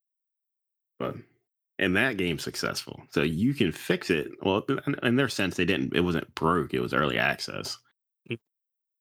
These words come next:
Speaker 1: In this case, this game should be in early access.
Speaker 2: That's
Speaker 1: If they put a
Speaker 2: another
Speaker 1: big
Speaker 2: one.
Speaker 1: s-,
Speaker 2: Yeah.
Speaker 1: you know, big sticker on the front of this game, Cyberpunk Early Access, you know, there's gonna be known bugs and issues,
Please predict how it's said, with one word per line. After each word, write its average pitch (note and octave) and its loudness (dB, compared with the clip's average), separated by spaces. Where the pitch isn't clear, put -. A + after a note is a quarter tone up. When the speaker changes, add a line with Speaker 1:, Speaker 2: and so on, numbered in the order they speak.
Speaker 1:
In E2 -2
this C#3 2
case, E2 0
this G2 2
game E2 2
should C#2+ -4
be D#2+ 4
in C2 0
early B1 0
access. - -2
Speaker 2:
That's - 4
Speaker 1:
If - 0
they A2+ 4
put B2+ 4
a - 4
Speaker 2:
another C3 2
Speaker 1:
big A#2 2
Speaker 2:
one. - -8
Speaker 1:
s-, - -8
Speaker 2:
Yeah. C3 -14
Speaker 1:
you - 0
know, E2+ 2
big F#2 2
sticker - 0
on F2 4
the D#2 2
front F2 2
of D#2 2
this D#2+ 0
game, D#2 -2
Cyberpunk E2+ 0
Early F2 2
Access, - -4
you D#2 -2
know, D2 0
there's D#2+ 0
gonna F2 2
be E2 2
known E2 0
bugs D#2 -2
and C#2 -4
issues, C#2+ -2